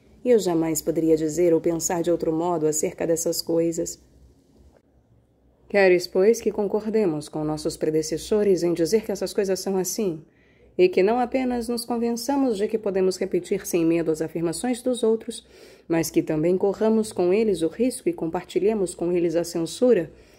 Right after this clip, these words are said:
quando um homem poderoso afirmar que essas coisas não são dessa forma, mas que não têm ordem? E como poderia não querer? Fecha aspas.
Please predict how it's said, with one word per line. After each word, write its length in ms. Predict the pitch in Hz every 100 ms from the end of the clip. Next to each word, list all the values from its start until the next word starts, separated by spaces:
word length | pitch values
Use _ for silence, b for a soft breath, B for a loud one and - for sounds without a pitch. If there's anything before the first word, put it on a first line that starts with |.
| b b
quando 280 | - 190 170
um 100 | 175
homem 240 | 185 190
poderoso 500 | 180 185 170 180 180
afirmar 560 | 156 151 165 156 175 160
que 120 | -
essas 260 | 156 165 160
coisas 400 | 185 185 175 156
não 220 | 220 294
são 340 | 269 - 269 226
dessa 320 | 165 - 156
forma, 520 | - 170 160 - 185 b b b b b b b
mas 640 | - 208 233 233 233 - - - _ _ -
que 160 | 185
não 280 | 165 175 180
têm 300 | 175 175 170
ordem? 500 | 175 170 - 190 175 _ _ _ _ _ _ _ _ - 190 B B B B _
E 80 | 220
como 320 | 220 269 254
poderia 460 | 240 208 202 214 202
não 160 | 196
querer? 400 | 190 175 165 190 185 - _ _ _ _ _ _ _ _ _ _ _ -
Fecha 400 | - 165 - 170
aspas. 580 | 175 185 - - -